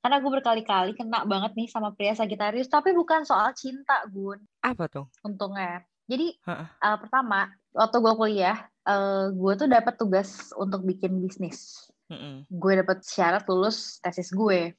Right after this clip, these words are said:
Speaker 1: Oke, gue bikin, ya kecil-kecilan aja.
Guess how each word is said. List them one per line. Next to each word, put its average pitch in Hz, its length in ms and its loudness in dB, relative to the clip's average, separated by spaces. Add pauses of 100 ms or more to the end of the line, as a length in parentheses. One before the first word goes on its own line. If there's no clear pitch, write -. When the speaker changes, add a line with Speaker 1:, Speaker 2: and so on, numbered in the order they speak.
Speaker 1:
Oke, 151 340 -10
gue 180 180 0
bikin, 220 560 0 (340)
ya 185 140 2
kecil-kecilan 185 540 -4
aja. 180 480 0